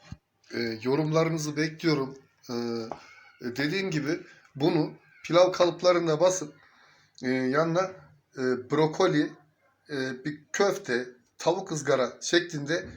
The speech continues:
e, bir menü hazırlayabilirsiniz. E, şöyle gördüğünüz gibi gerçekten, e, görünüşü olsun, muhteşem bir pilav oldu.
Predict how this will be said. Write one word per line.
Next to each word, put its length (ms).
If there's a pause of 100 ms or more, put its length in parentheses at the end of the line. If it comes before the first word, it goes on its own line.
(280)
e, 260 (180)
bir 100
menü 220
hazırlayabilirsiniz. 1160 (960)
E, 280 (1000)
şöyle 300
gördüğünüz 580
gibi 260
gerçekten, 560 (280)
e, 40 (840)
görünüşü 500
olsun, 460 (560)
muhteşem 480
bir 140
pilav 240
oldu. 380